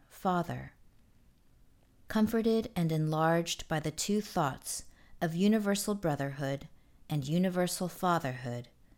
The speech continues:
we are able to escape from the bonds of the self that circumscribes us, and to feel that as loving and dutiful children, our first concern is for the things that belong to our Father's honor,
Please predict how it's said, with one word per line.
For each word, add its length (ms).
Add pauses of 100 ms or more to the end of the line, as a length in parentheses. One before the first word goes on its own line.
(380)
we 160
are 120
able 280
to 140
escape 460
from 160
the 60
bonds 480
of 120
the 80
self 600 (240)
that 160
circumscribes 920
us, 380 (760)
and 140
to 100
feel 640 (220)
that 200
as 200
loving 460
and 160
dutiful 380
children, 640 (680)
our 120
first 480
concern 580
is 160
for 140
the 100
things 480
that 180
belong 640
to 140
our 120
Father's 540
honor, 500